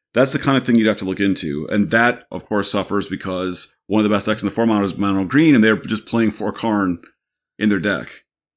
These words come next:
So this is, again, this is a super powerful card. This is like that two mana, uh, fairy rogue. Like, I don't know if there's a home for this, but when your opponent plays this, you have to kill it. They're, they've built a deck where this card is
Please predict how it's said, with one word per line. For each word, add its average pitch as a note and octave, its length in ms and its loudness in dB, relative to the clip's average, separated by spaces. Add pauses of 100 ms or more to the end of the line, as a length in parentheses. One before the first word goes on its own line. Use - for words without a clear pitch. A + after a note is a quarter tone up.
(340)
So C#3 160 4
this G3 180 4
is, G#3+ 120 4
again, C#3 240 6
this D#3 160 4
is G3+ 80 2
a D#3+ 60 4
super D#3 260 4
powerful A2 340 2
card. F#2+ 260 0
This G2+ 140 -4
is A2 100 -4
like A2 140 0
that G2+ 180 0
two A2+ 160 -2
mana, G2 460 -2
uh, C#2+ 280 -6
fairy G#2 320 2
rogue. D#2+ 360 -6
Like, E2 220 -6
I B2 100 6
don't D3 180 6
know B2+ 140 6
if B2+ 80 -4
there's G#2 140 -2
a F#2 80 -2
home A2 240 4
for C#3 100 0
this, D#3+ 280 0
but F2+ 420 -6 (340)
when A2 180 4
your D#3 120 8
opponent C#3+ 340 2
plays A#2+ 280 0
this, D#3+ 440 -2
you B2+ 200 0
have A2 280 -2
to - 80 -12
kill C2 240 -8
it. - 160 -12
They're, G#2 240 2
they've A2+ 380 4
built A#2+ 240 4
a A#2 40 2
deck G#2+ 380 0
where F#2+ 160 -2
this G#2+ 240 0
card G2+ 360 -2
is F#2 500 -2